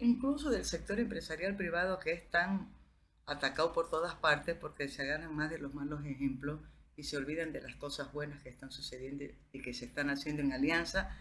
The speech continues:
incluso con la misma universidad privada, con la Universidad Autónoma Gabriel René Moreno.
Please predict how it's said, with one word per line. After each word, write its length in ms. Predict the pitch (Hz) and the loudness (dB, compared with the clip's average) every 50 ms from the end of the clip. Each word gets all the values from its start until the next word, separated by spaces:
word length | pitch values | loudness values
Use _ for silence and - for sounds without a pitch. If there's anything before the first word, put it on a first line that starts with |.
| - - - _ - | -12 -18 -20 _ -2
incluso 480 | 196 196 202 196 294 349 - - 233 - | 0 0 2 4 2 4 4 4 2 4
con 140 | - 151 | 2 0
la 80 | 143 127 | 2 2
misma 220 | 139 151 151 160 | 2 2 2 2
universidad 800 | 156 151 151 139 131 127 - - 131 127 135 139 147 151 147 - | 2 0 0 0 -2 -4 -6 -6 -2 2 4 6 6 6 4 0
privada, 440 | - 127 127 131 135 135 127 127 127 | -4 -2 2 4 4 4 4 2 0
con 140 | - 127 127 | -2 -6 -6
la 60 | 123 | -2
Universidad 580 | 123 123 120 120 113 - - 127 127 131 131 | -2 0 0 -2 -2 -6 -10 -8 -6 -4 -4
Autónoma 600 | 127 123 120 131 127 131 127 131 135 139 139 139 - - - - - - - - | -4 -6 -8 -10 -8 -8 -6 -4 -2 -4 -4 -6 -10 -18 -20 -20 -20 -18 -8 -2
Gabriel 260 | 147 135 131 139 135 | 0 2 2 2 2
René 220 | 139 139 123 123 123 | 2 0 0 0 0
Moreno. 460 | 123 127 123 117 113 110 113 117 | 0 -2 -2 -6 -6 -6 -8 -12